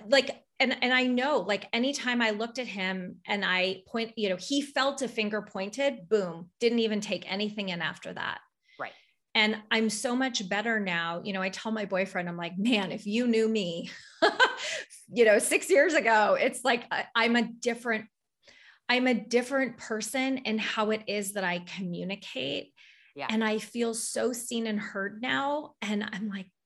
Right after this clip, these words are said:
Speaker 1: "God, if I had known this so much earlier," like,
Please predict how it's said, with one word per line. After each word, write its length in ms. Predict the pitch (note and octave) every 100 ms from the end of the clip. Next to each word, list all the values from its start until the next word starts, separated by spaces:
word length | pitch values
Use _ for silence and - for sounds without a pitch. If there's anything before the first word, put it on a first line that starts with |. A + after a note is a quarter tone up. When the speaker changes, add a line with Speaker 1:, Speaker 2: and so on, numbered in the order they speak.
| _
Speaker 1:
"God, 320 | - D4 B3+
if 140 | G3 -
I 80 | G3
had 180 | G3+
known 220 | G3+ G3 F#3+
this 240 | F3+ -
so 140 | G3+
much 200 | G3 F#3+ -
earlier," 540 | G3 F#3 F#3 D#3+ D#3+ G3
like, 160 | G3+